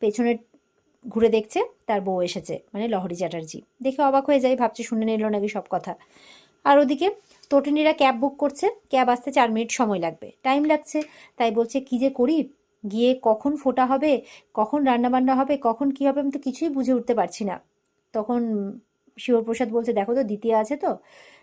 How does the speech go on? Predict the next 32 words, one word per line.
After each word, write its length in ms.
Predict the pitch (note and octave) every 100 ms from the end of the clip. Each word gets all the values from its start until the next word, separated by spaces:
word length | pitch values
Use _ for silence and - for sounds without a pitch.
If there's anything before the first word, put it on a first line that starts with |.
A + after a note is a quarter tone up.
| _
তখন, 360 | D4 D4 F4 E4+
আহ, 260 | C#4 B3+ A#3+ _ _ -
পিকো 240 | D#4+ E4
প্রশ্ন 380 | D#4+ D4+ C#4+ D4+
জাগছে 300 | C4 C4 C#4
মনে 220 | B3 B3
যে, 100 | C4+
"বাবা, 240 | C#4 D4 E4
what 220 | C#4+ B3
is 80 | D4
দ্বিতীয়া?" 420 | C#4 C4+ D4+ E4 - _ -
বলে, 220 | A3+ A#3
"মা, 380 | A3 G#3 B3 C4+ - _ _ _
তুই 120 | C#4+
বাংলা 360 | A#3 G#3+ A3+ A#3+
মায়ের 220 | C4 C4+
অ্যাংলো 280 | A3+ G#3+ A#3
সন্তানই 440 | B3+ A#3+ C4 C#4+
থেকে 240 | B3+ G#3
গেলি। 260 | G3 F#3+ G3 - _ _ _
সত্যি, 380 | B3+ A#3+ A#3 A3
তোকে 220 | A#3+ C4
আমি 140 | C4+
দ্বিতীয়া, 380 | A3+ A3+ B3 B3
তৃতীয়া, 340 | B3 A3 A#3+
চতুর্থী 540 | A#3+ A3+ A3+ A3+ C4 C4 - -
সব 180 | - D#4+ E4
কিছু 160 | E4+
পরে 280 | F4 B3+ B3
বুঝিয়ে 300 | A3 G#3 A3
দেবো, 180 | G3 G3
কেমন?" 300 | A#3 D#4+